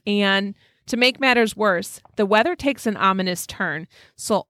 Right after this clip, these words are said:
all of the guests get trapped on the island, and no one knows who they can trust. I love the idea that this turns into a locked room mystery set on an exclusive private island,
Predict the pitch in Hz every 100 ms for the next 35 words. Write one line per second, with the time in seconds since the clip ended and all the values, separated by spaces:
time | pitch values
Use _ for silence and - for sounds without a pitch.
0 | _ 208 208 254 254 285 208 180 180 -
1 | - 196 - - 202 165 - 190 185 180
2 | - 180 165 139 185 - _ _ 196 202
3 | 208 214 240 226 190 180 - 220 175 170
4 | 190 170 - 151 - - _ _ _ _
5 | - 220 208 214 214 247 294 262 240 202
6 | 180 196 190 185 - 190 - - 202 196
7 | 202 - 180 196 - 226 214 208 202 180
8 | 185 185 170 - 190 190 185 185 196 -
9 | - 220 226 233 - 214 - 190 185 185
10 | 180 - - 190 175 190 185 208 165 165
11 | - 233 269 262 262 254